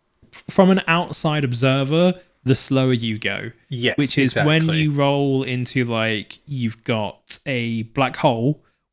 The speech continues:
Speaker 1: which has an incredible amount of, um, uh, mass, thus having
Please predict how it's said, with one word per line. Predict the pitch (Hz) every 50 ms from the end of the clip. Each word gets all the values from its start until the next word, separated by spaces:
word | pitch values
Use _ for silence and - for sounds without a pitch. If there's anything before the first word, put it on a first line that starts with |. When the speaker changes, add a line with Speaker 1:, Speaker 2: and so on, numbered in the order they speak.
| _ _
Speaker 1:
which | 127 120 - - - - - - - _ _ _
has | - - - - 139 117 113 110 107 107 113 -
an | - 131 123 117 117 123 127 - _ _ _ _ _ _ _ _ -
incredible | - - - - - 240 226 202 185 160 156
amount | 156 147 143 139 135 127 123 120 -
of, | 123 123 120 117 117 113 110 117 - - - -
um, | 135 123 120 113 113 110 110 107 107 104 104 101 110 - - - - _ _ _ _ _ _ _ _ _ _ _ _ _
uh, | 139 120 113 - - 135
mass, | 143 139 127 113 117 123 - - -
thus | - 120 113 123 113 110 - - -
having | 147 135 - 135 117 113 110 110 110 110 107 104 -